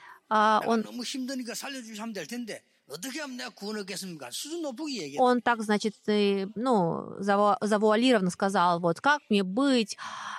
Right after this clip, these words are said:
Speaker 1: На самом деле, надо было сказать, чтобы ему тяжело,
Speaker 2: "내가
Speaker 1: а он
Speaker 2: 율법 다
Speaker 1: говорит:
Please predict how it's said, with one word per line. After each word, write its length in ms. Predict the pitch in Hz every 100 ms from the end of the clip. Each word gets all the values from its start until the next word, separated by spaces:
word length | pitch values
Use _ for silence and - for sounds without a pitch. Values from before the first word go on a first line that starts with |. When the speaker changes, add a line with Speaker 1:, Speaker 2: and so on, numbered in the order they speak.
| - -
Speaker 1:
На 100 | 220
самом 220 | 269 262
деле, 200 | 302 240
надо 220 | 226 240
было 120 | 226
сказать, 180 | - 220
чтобы 180 | 240 220
ему 80 | 214
тяжело, 560 | 226 240 269 370 202
Speaker 2:
"내가 160 | - 240
Speaker 1:
а 140 | 220 196
он 100 | 202
Speaker 2:
율법 80 | 202
다 60 |
Speaker 1:
говорит: 240 | 208 202